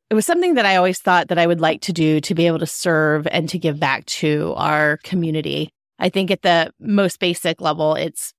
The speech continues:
part of our civic responsibility. I think it's easy to criticize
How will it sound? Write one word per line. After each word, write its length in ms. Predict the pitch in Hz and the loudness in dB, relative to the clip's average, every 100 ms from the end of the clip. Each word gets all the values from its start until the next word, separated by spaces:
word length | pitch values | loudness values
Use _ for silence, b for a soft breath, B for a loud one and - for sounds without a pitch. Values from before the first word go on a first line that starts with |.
| - | -20
part 260 | - 196 180 | -8 -2 -2
of 100 | 156 | -2
our 120 | 156 | -4
civic 320 | 151 170 151 | -6 -6 -8
responsibility. 840 | - 165 151 151 175 - 101 - 165 | -8 -8 -6 -6 -8 -8 -8 -8 -8
I 60 | |
think 180 | 170 170 | -6 -8
it's 120 | 165 | -8
easy 400 | - 170 170 165 160 | -6 -6 -4 -6 -6
to 640 | - - 165 160 160 160 _ _ _ _ - | -10 -8 -6 -4 -6 -10 _ _ _ _ -8
criticize 1080 | - 330 - 269 233 226 208 202 185 - | 0 0 2 2 4 4 2 -2 -6 -12